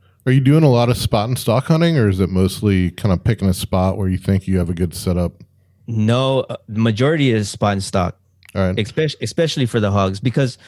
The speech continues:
Speaker 2: all the hogs that I've killed, none of 'em are baited hunts. So you're not hunting just one spot. You're pretty much setting up in a strategic area, depending
Speaker 1: Sure.
Speaker 2: on where the wind's blowing,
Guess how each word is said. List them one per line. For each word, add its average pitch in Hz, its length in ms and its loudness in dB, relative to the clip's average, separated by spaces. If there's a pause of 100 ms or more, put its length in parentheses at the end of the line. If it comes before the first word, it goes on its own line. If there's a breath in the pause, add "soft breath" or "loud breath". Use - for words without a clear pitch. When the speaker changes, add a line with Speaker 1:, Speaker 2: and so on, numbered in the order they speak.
(480 soft breath)
Speaker 2:
all 143 140 0
the 170 100 2
hogs 151 240 0
that 147 80 0
I've 110 160 -2
killed, 139 320 0
none 123 160 2
of 127 100 2
'em 117 140 2
are 98 60 2
baited 98 580 0
hunts. - 480 -2 (240)
So 104 480 0
you're 104 240 2
not 120 240 -2 (160)
hunting 117 400 0
just 101 220 -6
one 101 240 0
spot. 101 400 -2
You're 110 160 0
pretty 117 200 0
much 113 180 0
setting 120 280 0
up 117 220 0
in 113 80 0
a 104 40 -2
strategic 151 540 -2
area, 123 480 2 (400)
depending 113 260 2
Speaker 1:
Sure. 98 40 4
Speaker 2:
on 131 60 4
where 135 100 2
the 135 100 4
wind's 120 260 2
blowing, 113 440 2